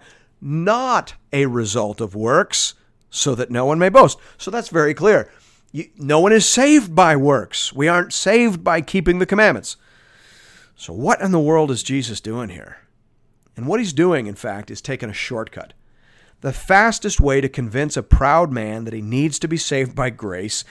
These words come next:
is simply to show him the standard of the law. Jesus says, "Okay, all right, brother, go ahead and keep all the commandments. Give that a try. Tell me how that's working for you." And this guy actually thinks that he's doing pretty well.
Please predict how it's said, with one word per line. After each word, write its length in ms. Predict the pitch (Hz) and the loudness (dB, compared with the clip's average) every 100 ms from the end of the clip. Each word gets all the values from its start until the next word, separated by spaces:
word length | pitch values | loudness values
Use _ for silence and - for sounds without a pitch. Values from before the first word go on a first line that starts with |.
| - _ - | -20 _ -6
is 120 | 151 | -2
simply 380 | - 196 190 202 | -2 -2 -2 -2
to 160 | 190 | -2
show 520 | 170 - - 196 208 170 | -4 -4 0 2 4 4
him 260 | 147 143 | 2 0
the 100 | 139 | -2
standard 1000 | - - - 151 147 147 123 104 107 107 _ _ _ - | 0 -2 0 0 0 0 0 -2 -4 -6 _ _ _ -4
of 300 | 127 127 110 | -2 -2 -2
the 80 | 135 | 0
law. 460 | 139 143 113 - - - _ _ | 4 4 4 -2 -16 -20 _ _
Jesus 360 | - 208 214 214 | 0 2 2 0
says, 300 | 233 180 - _ - 196 | 2 0 -2 _ -6 -6
"Okay, 380 | - - 330 302 - | -4 -2 -2 -2 -4
all 140 | 139 220 | 0 4
right, 180 | 269 | 4
brother, 260 | 202 214 233 - _ - | 4 0 -2 -10 _ 0
go 200 | 170 226 | 6 6
ahead 260 | 226 254 | 6 4
and 100 | 240 | 2
keep 180 | - 233 | -2 0
all 140 | 233 220 | 2 2
the 80 | |
commandments. 540 | 202 175 143 87 - - _ _ | 2 2 0 -2 -16 -20 _ _
Give 160 | 147 175 | -6 0
that 160 | 233 | 0
a 40 | 233 | 0
try. 380 | - 208 170 190 | 4 4 4 4
Tell 220 | 180 190 | 0 0
me 80 | 165 | 0
how 140 | 170 | 2
that's 200 | 165 - | 2 0
working 240 | 160 143 | -4 -4
for 160 | 123 107 | -6 -6
you." 80 | - _ _ _ _ _ _ _ _ _ 156 | -8 _ _ _ _ _ _ _ _ _ -6
And 140 | 202 | -4
this 100 | 247 | 0
guy 180 | 226 202 | 2 2
actually 260 | 196 202 | 0 -2
thinks 200 | 202 196 - | -2 -4 -4
that 60 | |
he's 120 | 170 | -4
doing 180 | 147 156 | 0 -2
pretty 160 | - 175 | -2 -4
well. 340 | 233 285 - | -4 -6 -8